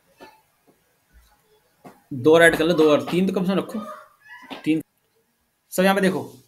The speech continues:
तीन content आपको दिख रहे हैं टेढ़े मेढ़े से। पहले तो क्या करना है कि आपको image की एक width height set कर लेना। आपको अपने ब्लॉग की जो विड्थ हाइट रखनी है ना, वो by default set कर देना,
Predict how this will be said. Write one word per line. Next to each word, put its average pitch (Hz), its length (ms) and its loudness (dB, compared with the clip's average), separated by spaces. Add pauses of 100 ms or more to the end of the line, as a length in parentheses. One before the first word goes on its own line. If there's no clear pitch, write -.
(720)
तीन 190 160 -2
content 214 240 2
आपको 226 140 2
दिख - 100 0
रहे 233 120 0
हैं 254 100 -6
टेढ़े 233 200 4
मेढ़े 240 240 0
से। 247 200 2 (840)
पहले 170 180 0
तो 226 100 -4
क्या 226 160 0
करना 214 300 -2
है 220 180 -4
कि 240 80 -10 (120)
आपको 202 320 -2
image 190 440 -6
की 247 160 -8
एक 202 160 -8
width 214 220 -4
height 214 200 0
set 208 260 -4
कर 185 120 -4
लेना। 147 320 -6 (1040)
आपको 160 300 -2
अपने 220 260 -6
ब्लॉग 175 360 -4
की 214 180 -10 (180)
जो 170 160 -8
विड्थ 185 360 -8
हाइट 190 200 -4
रखनी 185 280 -6
है 160 60 -4
ना, 202 240 -10 (420)
वो 147 100 -4
by 160 220 0
default 202 420 -4
set 208 280 -4
कर 208 140 -2
देना, 190 200 -6